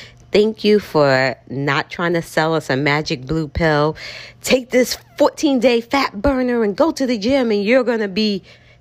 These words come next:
you know, what you wanna be. Thank you for not doing that. Thank you for honestly making this an approachable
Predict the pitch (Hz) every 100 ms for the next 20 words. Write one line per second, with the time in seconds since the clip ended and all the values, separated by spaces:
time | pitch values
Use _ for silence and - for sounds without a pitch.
0 | _ - 180 208 220 170 156 135 185 226
1 | 240 202 226 180 156 139 117 123 _ _
2 | _ - 262 254 247 - 185 160 - 147
3 | 139 131 120 110 - - 202 220 - 202
4 | 165 - 151 156 160 156 - 160 156 151
5 | 151 - 165 160 143 135 - - 131 135
6 | - - 170 165 170 165 165 160 156